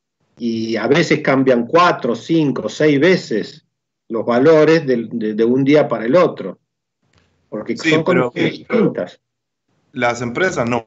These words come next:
Speaker 2: pagan esos servicios,
Speaker 1: Ya lo
Speaker 2: digamos,
Speaker 1: sé, si yo no
Speaker 2: cumplen
Speaker 1: te
Speaker 2: con
Speaker 1: estoy cuestionando, no te estoy cuestionando tu, tu trabajo, sino lo que estoy
Speaker 2: No.
Speaker 1: diciendo es, es la realidad de, de lo que realmente pasa. Si vos ves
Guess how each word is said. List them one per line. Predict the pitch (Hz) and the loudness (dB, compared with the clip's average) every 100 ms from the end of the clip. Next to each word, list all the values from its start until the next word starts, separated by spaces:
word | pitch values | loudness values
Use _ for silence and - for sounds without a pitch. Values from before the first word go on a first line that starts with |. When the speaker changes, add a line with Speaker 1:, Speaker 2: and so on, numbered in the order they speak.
| - | -6
Speaker 2:
pagan | 151 156 120 107 | 0 2 2 -2
esos | 107 101 92 | -6 -10 -10
servicios, | 104 107 113 101 98 90 | -10 -6 -6 -6 -8 -2
Speaker 1:
Ya | 214 | 2
lo | 247 | 2
Speaker 2:
digamos, | 170 208 | 2 0
Speaker 1:
sé, | 233 214 151 | 2 2 0
si | - 135 | -4 -2
yo | 156 | 0
no | |
Speaker 2:
cumplen | 143 143 131 | 2 2 0
Speaker 1:
te | 123 | -2
Speaker 2:
con | 113 | -8
Speaker 1:
estoy | - | -16
cuestionando, | _ - 143 151 165 165 135 - _ | _ -8 -4 -2 0 0 -2 -8 _
no | 131 135 | -8 -6
te | |
estoy | 147 165 | -4 -2
cuestionando | 156 151 127 139 147 143 104 | -2 0 0 0 0 0 0
tu, | 117 110 101 | -2 0 -4
tu | 101 104 | -6 -4
trabajo, | 107 147 165 - | 0 2 2 -2
sino | 110 123 | -2 0
lo | 135 | 0
que | 117 | -2
estoy | 113 147 | -4 -2
Speaker 2:
No. | 170 | 0
Speaker 1:
diciendo | 120 156 156 151 | 2 2 0 -4
es, | 135 135 135 - | -6 -4 -4 -2
es | 151 156 | 0 2
la | 147 | 2
realidad | 143 127 123 139 160 160 | 2 2 4 4 2 0
de, | 139 | -2
de | 117 120 | -2 -4
lo | 113 | -4
que | - 113 | -6 -2
realmente | 131 131 123 117 | 0 0 -2 0
pasa. | 180 175 135 | 0 0 -4
Si | - | -4
vos | 117 151 | 0 4
ves | 180 | 4